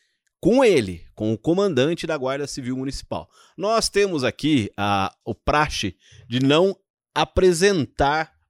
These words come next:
o entrevistado. O entrevistado se apresenta. Claro, vou falar o nome dele. É o nosso querido Maurício Soares de Campos, né?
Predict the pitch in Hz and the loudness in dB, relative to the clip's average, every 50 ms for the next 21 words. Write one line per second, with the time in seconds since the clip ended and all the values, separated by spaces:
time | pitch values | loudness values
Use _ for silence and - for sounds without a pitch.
0 | _ - 123 135 139 139 139 143 139 147 147 - - - 101 92 90 85 82 - | _ -4 -2 -2 -2 0 -2 -2 -2 -2 -4 -4 -4 -2 -4 -4 -4 -6 -10 -16
1 | _ _ _ _ _ _ - 120 127 127 123 139 139 143 123 123 110 - - - | _ _ _ _ _ _ -4 -4 -2 -2 -2 -4 -4 -4 -4 -6 -8 -8 -8 -10
2 | - _ 131 127 143 160 175 175 175 196 196 196 185 - - - 156 147 - 165 | -8 _ -6 -4 -2 -2 -2 -2 -4 -8 -10 -10 -10 -10 -8 -6 -6 -6 -6 -4
3 | 170 156 113 101 90 90 80 - - - - 156 135 113 101 92 101 - - 147 | -4 -4 -4 -6 -8 -8 -10 -16 -16 -8 -4 -4 -4 -4 -4 -6 -8 -6 -4 -4
4 | 147 123 104 107 104 98 98 117 127 131 135 - _ _ _ _ _ _ _ _ | -2 -2 -2 -2 -2 0 2 2 0 0 -2 -8 _ _ _ _ _ _ _ _
5 | - 107 110 110 104 98 90 85 - _ _ _ _ 107 113 - - - - - | 0 2 2 2 2 0 -4 -8 -12 _ _ _ _ -6 -6 -4 -4 -2 0 2
6 | 120 120 123 127 120 117 123 127 120 113 120 123 123 120 - - 110 104 95 92 | 2 4 4 4 4 4 4 4 4 4 4 4 2 2 0 0 0 0 0 -2
7 | - _ _ _ _ - - - - 131 110 113 113 117 120 113 101 117 - - | -6 _ _ _ _ -6 -2 0 2 4 4 4 2 2 0 -2 -4 -6 -10 -2
8 | - 135 135 151 160 - - 113 113 101 87 107 107 120 | 2 2 2 2 0 -4 -6 -6 -4 -4 -2 -4 -4 -4